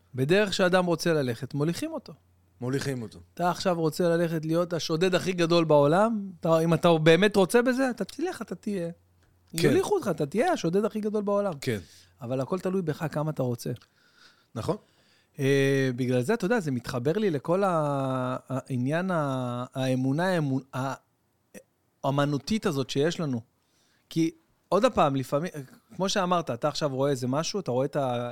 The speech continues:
Speaker 1: יש לך את הוויז'ן של הדבר הזה שאתה רוצה לעשות, אתה רואה את זה, נכון?
Speaker 2: כן.
Speaker 1: אם לא היית רואה את זה,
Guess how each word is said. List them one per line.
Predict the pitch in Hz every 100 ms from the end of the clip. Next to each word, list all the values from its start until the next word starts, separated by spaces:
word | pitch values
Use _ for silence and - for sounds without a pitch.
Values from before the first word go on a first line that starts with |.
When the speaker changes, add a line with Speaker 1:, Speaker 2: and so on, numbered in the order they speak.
| -
Speaker 1:
יש | 139
לך | -
את | 156
הוויז'ן | 123 151 160 135
של | 127 117
הדבר | 117 123 143
הזה | 147
שאתה | 135 131
רוצה | 123 131
לעשות, | 117 113 208 - _ _ _ -
אתה | 160
רואה | 151 160 220
את | 143
זה, | 110
נכון? | 110 165 202
Speaker 2:
כן. | 147 113 - _ _ _ _ _ _ 180
Speaker 1:
אם | 214
לא | 220
היית | 233 233
רואה | 190 233
את | 202
זה, | 151 160